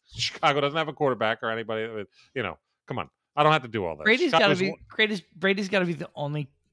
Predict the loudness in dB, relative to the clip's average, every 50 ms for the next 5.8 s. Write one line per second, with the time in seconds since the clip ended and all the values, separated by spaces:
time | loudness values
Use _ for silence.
0 | _ _ -2 2 2 4 4 2 0 -2 -2 0 0 0 -2 -4 -2 0 0 2
1 | 2 4 2 2 2 -2 -6 -10 -6 -4 -4 -2 0 0 0 0 -2 -4 -4 -4
2 | -6 -4 -4 -4 -4 -4 -4 -4 -2 -2 -2 -4 -4 -4 -6 -6 -6 -8 -4 0
3 | 2 4 4 4 2 0 -6 _ _ -20 -20 -6 -2 0 0 0 0 -6 _ -20
4 | -20 -14 -8 -6 -4 -4 0 2 4 6 6 6 6 4 2 0 -2 0 2 2
5 | 2 2 0 -4 -4 0 4 6 6 6 6 2 -2 -4 -6